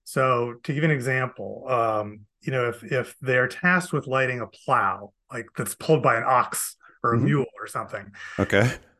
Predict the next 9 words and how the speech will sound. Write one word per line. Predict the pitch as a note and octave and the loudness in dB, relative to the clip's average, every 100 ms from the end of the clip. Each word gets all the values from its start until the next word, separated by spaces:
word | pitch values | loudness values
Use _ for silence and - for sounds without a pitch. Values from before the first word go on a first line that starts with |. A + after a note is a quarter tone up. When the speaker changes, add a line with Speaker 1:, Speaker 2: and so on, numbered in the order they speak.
| - | -20
Speaker 1:
The | |
traditional | - F#3+ B3+ A#3+ A3 F3+ | 0 4 6 8 8 10
way | D3+ C3+ C#3+ | 8 8 4
might | D3+ D3 | 2 2
be | D3+ C#3+ | 0 0
just | D3 C3+ | -2 -4
very | D3 A#2 D3+ E3+ E3+ | -6 0 4 4 4
ambient | C#3+ E3 E3 E3 C3 | 2 2 4 2 2
light, | C#3 C#3 C3+ | 2 2 0